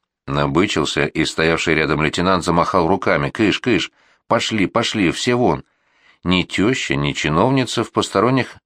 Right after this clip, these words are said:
оказаться не желали. Но лейтенант грудью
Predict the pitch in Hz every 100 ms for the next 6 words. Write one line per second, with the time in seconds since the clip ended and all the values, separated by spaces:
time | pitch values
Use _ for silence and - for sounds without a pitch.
0 | - 92 113 101 110 - 110 117 107 123
1 | 87 67 69 67 _ _ _ _ - 73
2 | 78 76 85 92 85 80 98 85 76